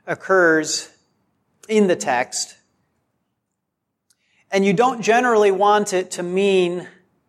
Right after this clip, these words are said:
different things in different places in the text that are right near each other. Does that make sense?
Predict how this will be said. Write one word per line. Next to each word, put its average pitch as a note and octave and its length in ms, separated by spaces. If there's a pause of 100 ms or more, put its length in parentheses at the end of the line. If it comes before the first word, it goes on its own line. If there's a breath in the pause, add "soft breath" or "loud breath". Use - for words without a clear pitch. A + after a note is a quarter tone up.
(560)
different G3+ 460
things E3 720
in E3+ 180
different F3 300
places F3 480
in D3+ 100
the C#3 80
text - 640 (1700)
that D3+ 120
are C#3+ 80
right D3 220
near C#3 160
each B2 180
other. G#2+ 300 (1200)
Does D3 100
that D#3 80
make D3+ 180
sense? D#3 540